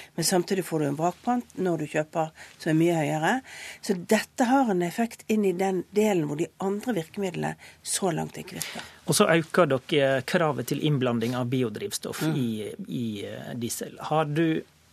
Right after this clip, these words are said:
Speaker 2: lurt F R P litt der? For det er jo et krav om å blande inn en dyrere ingrediens som virkelig kan øke drivstoffprisene på sikt, som F R P absolutt ikke ville.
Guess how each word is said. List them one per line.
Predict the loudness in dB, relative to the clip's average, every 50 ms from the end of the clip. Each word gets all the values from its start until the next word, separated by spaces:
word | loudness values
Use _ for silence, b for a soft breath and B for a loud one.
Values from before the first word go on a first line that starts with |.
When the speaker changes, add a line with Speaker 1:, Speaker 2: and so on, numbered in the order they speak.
| -20 _ -12 -8
Speaker 2:
lurt | -6 -2 0 0 0 0 -2 -4 -8 -12 -10 -10
F | -10 -6 -4 -6
R | -2 0
P | 2 2 2
litt | 2 0 -4 -8 -4
der? | -2 0 0
For | 0 0 -2 -2 0
det | 2 4
er | 6 6 6 6
jo | 6 4 2 0
et | -4 -4 -6 -6 -4
krav | -2 2 4 4 6 6 4 4 2
om | 2 2
å | 2 4
blande | 4 4 4 4 4 4 2 4
inn | 4 4 4
en | 4 4 4
dyrere | 4 4 4 6 6 4 4 4
ingrediens | 2 2 2 4 4 4 4 4 4 6 6 4 4 4
som | 4 2 2 2 0
virkelig | 0 -2 -2 -4 -4 -4 -4 -8 -4 0 2 2 2 2
kan | 0 -2 -4
øke | -4 -6 -8 -6 -6 -4 -2
drivstoffprisene | -2 -2 -2 -2 -2 -4 -4 -2 -4 -4 -2 -2 -2 0 0 0 -2 -2 -4 -10 -20 _ _ -6
på | -2 0
sikt, | 0 -2 -2 -6 -12 -12 -12 -10 -10 -12
som | -8 -4 -2 0 2 2 0 0 -2 -4
F | -4 -2 -2
R | -2 0
P | 0 0 0 0 -2
absolutt | -6 -4 -2 -2 -2 -2 -2
ikke | -2 -2 -2
ville. | -2 -2 -2 -4